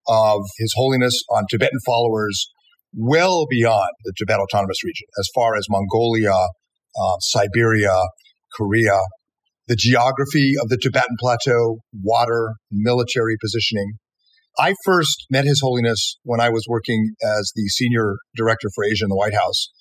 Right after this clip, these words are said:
And the meeting with President Bush, and His Holiness has met every president since George Herbert Walker Bush, was usually run in the residence of the White House, so as not to look political, but was managed by the N S C. And I had the opportunity to spend time with His Holiness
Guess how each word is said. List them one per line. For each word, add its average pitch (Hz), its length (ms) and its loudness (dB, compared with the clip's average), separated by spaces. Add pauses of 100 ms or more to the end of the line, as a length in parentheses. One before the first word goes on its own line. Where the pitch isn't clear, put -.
(460)
And 120 300 2 (220)
the 131 100 2
meeting 175 340 4
with 139 160 0 (100)
President 151 480 0
Bush, 123 380 2
and 110 240 2
His 110 160 -2
Holiness 135 300 2
has 104 100 -4
met 113 180 2 (260)
every 117 240 -2
president 110 360 -2 (220)
since - 500 -2
George 104 340 2
Herbert 107 220 2
Walker 120 260 0
Bush, - 320 0 (400)
was 139 560 0
usually 156 380 4
run 127 460 2 (100)
in 120 160 2
the 113 100 2
residence 151 720 0 (100)
of 101 100 -2
the 110 80 2
White 101 180 2
House, 107 240 0
so 120 160 0
as 95 100 -2
not 120 180 2
to 117 60 -4
look 104 140 -4
political, 131 360 0
but 123 120 0
was 120 140 0
managed 143 360 2
by 110 220 2
the 104 240 0
N 110 100 2
S 95 140 -2
C. - 180 -4 (640)
And 123 140 4
I 147 100 2
had 151 300 2
the 123 100 2
opportunity 120 400 -4
to 110 80 -4
spend 113 280 -2
time 120 260 2
with 113 100 0
His 104 160 -2
Holiness 110 520 0